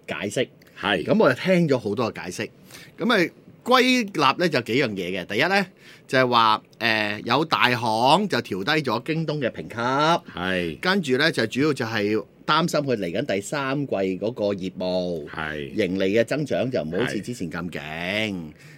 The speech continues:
Speaker 1: 噉啊，再加埋呢，就其他競爭對手呢，就係，呃，好犀利。
Speaker 2: 係。
Speaker 1: 噉啊，最先呢，就係上晝都係用呢啲原因為主嘅。
Speaker 2: 嗱，呢啲呢，就係馬後炮嘅原因。
Speaker 1: 嗯。
Speaker 2: 嚇，大行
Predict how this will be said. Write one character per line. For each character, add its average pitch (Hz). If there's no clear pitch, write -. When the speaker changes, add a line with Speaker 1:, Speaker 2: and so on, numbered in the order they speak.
Speaker 1:
噉 127
啊， 139
再 120
加 151
埋 90
呢， 131
就 110
其 87
他 120
競 101
爭 127
對 95
手 92
呢， 117
就 95
係， 85
呃， 82
好 92
犀 123
利。 113
Speaker 2:
係。 87
Speaker 1:
噉 151
啊， -
最 160
先 208
呢， 202
就 139
係 123
上 117
晝 127
都 156
係 127
用 101
呢 135
啲 131
原 78
因 98
為 67
主 73
嘅。 82
Speaker 2:
嗱， 101
呢 117
啲 214
呢， 202
就 185
係 92
馬 92
後 98
炮 98
嘅 92
原 76
因。 90
Speaker 1:
嗯。 101
Speaker 2:
嚇， 98
大 151
行 156